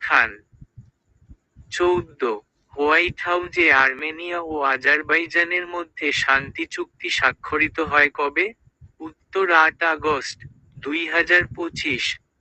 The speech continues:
মধ্যস্থতাকারী প্রেসিডেন্ট ট্রাম্প। পনেরো, বিশ্ব প্রকৃতি সংরক্ষণ দিবস কবে? উত্তর আঠাশে জুলাই। ষোলো, বিশ্বের প্রথম মানবাকৃতির রোবট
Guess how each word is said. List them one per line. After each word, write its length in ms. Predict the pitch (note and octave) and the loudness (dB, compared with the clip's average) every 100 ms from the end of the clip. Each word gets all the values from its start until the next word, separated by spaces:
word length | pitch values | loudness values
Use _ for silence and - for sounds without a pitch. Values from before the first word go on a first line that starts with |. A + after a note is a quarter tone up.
| _ | _
মধ্যস্থতাকারী 1200 | C#3 D3 C#3+ - F3+ - - - F#3 - F3+ F3+ | -8 -8 -8 -6 -4 -4 -4 0 0 4 4 4
প্রেসিডেন্ট 720 | F3+ - C3+ - C#3 C#3 E3 F3 - | -2 0 0 0 0 2 0 -2 0
ট্রাম্প। 380 | D#3+ B2 G#2 - _ _ _ _ _ - - - _ _ _ _ _ _ - | 4 4 0 -16 _ _ _ _ _ -20 -20 -20 _ _ _ _ _ _ -4
পনেরো, 600 | E3 E3 F3 C#3+ A2+ G#2+ - _ _ | -2 2 2 2 0 -4 -14 _ _
বিশ্ব 500 | B2+ D3+ - - G3 | -8 -4 0 2 0
প্রকৃতি 680 | - D#3 D3+ - F3+ - F#3+ | 0 -4 -4 0 -2 0 -2
সংরক্ষণ 840 | - D3+ D3 D3+ E3 - F3+ F3+ | 0 0 -2 -4 -4 -6 -8 -4
দিবস 360 | E3+ D#3 D#3 C#3+ - | -2 2 2 2 0
কবে? 420 | C#3 C3+ D3+ G#3 - _ _ - - | -2 0 0 -2 -8 _ _ -18 -14
উত্তর 520 | D#3 - - F#3+ F#3 | -14 -12 -2 2 6
আঠাশে 580 | D3+ C#3+ - D3 - G3 | 4 4 0 0 -2 -2
জুলাই। 520 | F3+ E3 C3 A2 G#2+ - _ _ _ _ _ _ - - - _ _ | -2 2 2 2 -4 -20 _ _ _ _ _ _ -20 -20 -20 _ _
ষোলো, 520 | - - F3+ E3 C#3 G#2+ - - - - | -6 0 2 2 0 -2 -6 -20 -20 -8
বিশ্বের 460 | C#3 D#3 - F#3+ F3 | -4 0 2 4 2
প্রথম 500 | - D3+ C#3+ - F#3+ F3 | 0 -4 -4 -6 -8 0
মানবাকৃতির 960 | D3 C#3 D#3+ E3 E3+ - F3+ - F#3+ E3+ | 2 2 0 0 0 0 -4 -2 -2 -2
রোবট 380 | D#3+ D3+ E3+ | -2 -2 -2